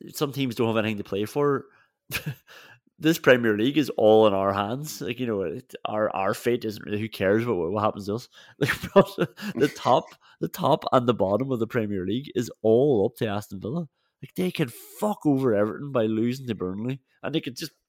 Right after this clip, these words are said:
very easily lose to Burnley anyway, based on today's performance. <laughs> Um, and they could fuck over Pep Guardiola. It's, it's like Pep and Frank Lampard are there. Like, how much do these boys want it? How much does <laughs> Gerrard want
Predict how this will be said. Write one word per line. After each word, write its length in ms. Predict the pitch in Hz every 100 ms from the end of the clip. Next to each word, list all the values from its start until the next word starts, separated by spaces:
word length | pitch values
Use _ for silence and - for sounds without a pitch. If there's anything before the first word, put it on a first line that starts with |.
| _ _
very 240 | - 104 95
easily 280 | 104 104 98
lose 220 | 107 107
to 60 |
Burnley 360 | 98 98 98 92
anyway, 240 | 92 131
based 260 | 143 107 107
on 120 | 107
today's 260 | 98 90 110
performance. 480 | 135 139 - 151 -
<laughs> 800 | - - - - - - - -
Um, 320 | 127 113 98 - _ _ _ _ _ _ _ _ _ _ -
and 340 | 151 147 147 - _ _
they 120 | 170 151
could 120 | 170
fuck 400 | - - 160 -
over 240 | 131 135
Pep 240 | 135 131 -
Guardiola. 520 | 143 131 127 147 180
It's, 200 | 170 -
it's 160 | 175 -
like 180 | 190 -
Pep 360 | 180 220 226 -
and 180 | 160
Frank 260 | - 156 151
Lampard 520 | 139 165 196 196 170 - - -
are 220 | 147 135
there. 580 | 120 131 170 202 202 - _ _ -
Like, 80 | -
how 260 | 170 202
much 260 | 196 147 147
do 80 | 139
these 180 | 135 151
boys 300 | 175 175 120
want 320 | 113 156 240
it? 160 | 190 - - _ -
How 120 | 208
much 220 | 185 -
does 180 | 170 -
<laughs> 20 |
Gerrard 600 | - 135 - 208 - 214
want 220 | - 247